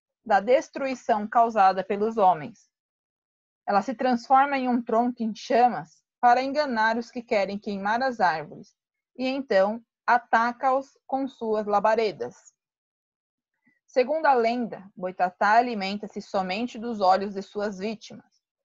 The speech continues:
Por isso, sua figura é tão aterrorizante. E como se escapa do Boitatá? É preciso ficar parado e de olhos fechados.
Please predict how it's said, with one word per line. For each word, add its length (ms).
Por 140
isso, 360
sua 180
figura 500
é 20
tão 420
aterrorizante. 1200
E 100
como 360
se 100
escapa 580
do 100
Boitatá? 760
É 80
preciso 540
ficar 400
parado 580
e 80
de 220
olhos 320
fechados. 760